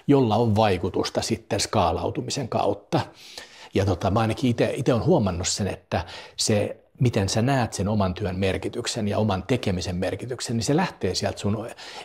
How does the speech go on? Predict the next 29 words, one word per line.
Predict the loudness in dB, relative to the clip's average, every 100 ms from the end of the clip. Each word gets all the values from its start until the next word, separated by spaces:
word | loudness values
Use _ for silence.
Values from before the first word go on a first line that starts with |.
| 2
ei | 4 4
välttämättä | 2 0 -2 -2 -4 -4
kaikki, | -2 -2 -4 -6 -6 -8 _ _ -14 -4
niin | -2
kun, | 0 -2 -4 -10 -20 -20 -20 -20 -12 2 6
ulkopuoliset | 6 4 2 2 4 4 2 0 -8 0
näe, | 2 4
miten | 2 2 2
hienoa | 2 2 0 -2
ja | 0
siistiä | 0 0 -2 -2
se | -2
on. | -4 -4
Mut | -2 2
jos | 2
et | 2
sä | 2
ite | 4 4 4
näe | 2 0
sitä | 0 0 2
arvoa, | 2 -2 -2
niin, | -4 -4 -8 -16 -20 -16 -6
niin | -4
tota, | -2 -2
silloin | 2 2 4 2
alkaa, | 0 0 -2
niin | 0 0
kun, | 2
se | 0